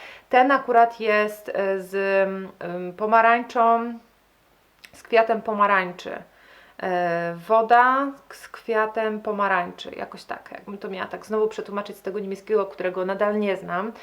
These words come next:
E, nie widzę, żeby tutaj był alkohol, nie ma też, e, perfum, więc zapach jest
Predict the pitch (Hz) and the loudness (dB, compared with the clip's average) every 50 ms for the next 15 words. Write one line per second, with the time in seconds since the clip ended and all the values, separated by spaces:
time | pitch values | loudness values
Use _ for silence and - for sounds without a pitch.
0 | - - - - - - - - 202 196 196 208 233 269 294 254 262 226 233 240 | -20 -20 -20 -20 -20 -10 -4 0 2 2 4 4 2 0 0 -2 -4 2 4 4
1 | 233 233 240 - 233 233 - - 233 220 214 196 214 214 - 220 220 - 254 262 | 4 4 0 -2 -4 -4 -4 -2 -2 -2 0 0 -2 0 0 -2 2 4 2 2
2 | 262 262 277 262 247 240 233 233 226 214 214 208 214 220 214 - - 214 208 202 | 4 2 0 0 0 0 -2 -2 0 0 0 0 -2 -6 -8 -8 -8 -6 -4 -2
3 | 196 196 196 196 196 - 220 233 - - 269 277 285 330 359 - - - - - | -2 -2 -2 -2 -2 -4 -4 -4 -4 -2 -2 -2 -2 -2 -6 -8 -14 -20 -20 -20
4 | - _ - - 185 196 233 226 226 226 233 - - - - _ _ - - - | -20 _ -10 -8 -2 0 0 0 0 0 -2 -6 -8 -12 -18 _ _ -20 -20 -20
5 | _ _ _ _ _ _ _ _ _ _ _ _ _ _ _ _ _ _ _ _ | _ _ _ _ _ _ _ _ _ _ _ _ _ _ _ _ _ _ _ _
6 | _ _ _ _ _ _ _ _ _ - 233 240 240 240 240 247 226 233 226 - | _ _ _ _ _ _ _ _ _ -4 2 4 4 4 6 4 4 4 2 -2
7 | - 214 208 208 208 208 - - - | -2 -2 -2 -2 -4 -8 -12 -18 -20